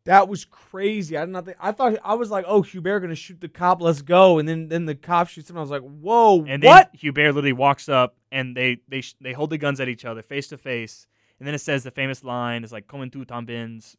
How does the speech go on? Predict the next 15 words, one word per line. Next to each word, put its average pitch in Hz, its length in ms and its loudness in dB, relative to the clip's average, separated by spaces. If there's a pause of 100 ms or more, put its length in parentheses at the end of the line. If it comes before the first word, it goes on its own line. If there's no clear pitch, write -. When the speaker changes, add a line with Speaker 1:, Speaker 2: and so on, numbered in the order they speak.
Speaker 2:
n'a 117 320 -14
d'importance." 117 760 -16
It 127 100 -18
means 120 220 -12 (340)
it 139 100 -8
is 131 120 -6
not, 151 220 -2 (280)
throughout 151 320 -2
the 165 60 -6
whole 170 120 -2
movie, 135 280 -4
it 113 120 -14
kept 135 160 -10
saying 117 320 -10
this, 113 260 -14